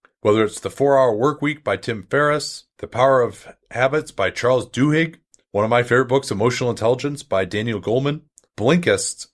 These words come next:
is almost certainly gonna have the nonfiction book that you're looking for. So the way you get started with them, you know, it's that slash capspace U R L, blinkist dot com slash capspace to try it free for seven days.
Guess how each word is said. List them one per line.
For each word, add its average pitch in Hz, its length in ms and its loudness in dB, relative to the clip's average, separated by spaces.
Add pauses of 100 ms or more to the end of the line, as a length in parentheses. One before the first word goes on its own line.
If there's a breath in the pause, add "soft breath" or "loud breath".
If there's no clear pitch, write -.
is 101 160 -4
almost 127 300 0
certainly 135 280 0
gonna 120 200 0
have 110 240 2
the 98 100 0
nonfiction 101 600 0
book 92 300 -2 (120)
that 90 140 -8
you're 101 140 0
looking 92 340 -2
for. 78 360 -8 (100)
So - 140 -6
the 131 60 4
way 156 100 4
you 156 60 0
get 147 120 -4
started 156 200 2
with 160 120 0
them, 180 260 2 (220)
you 104 160 -4
know, 123 500 4
it's 104 220 -10
that 110 200 2
slash 120 380 0
capspace 127 480 -2
U 131 100 2
R 151 80 2
L, 110 140 -2
blinkist 131 460 -2
dot 127 200 2
com 127 300 0
slash 123 300 -2
capspace 117 420 0
to - 100 -8
try 110 280 2
it 117 180 -2
free 151 400 -2
for 107 160 -8
seven 123 240 -2
days. 110 300 0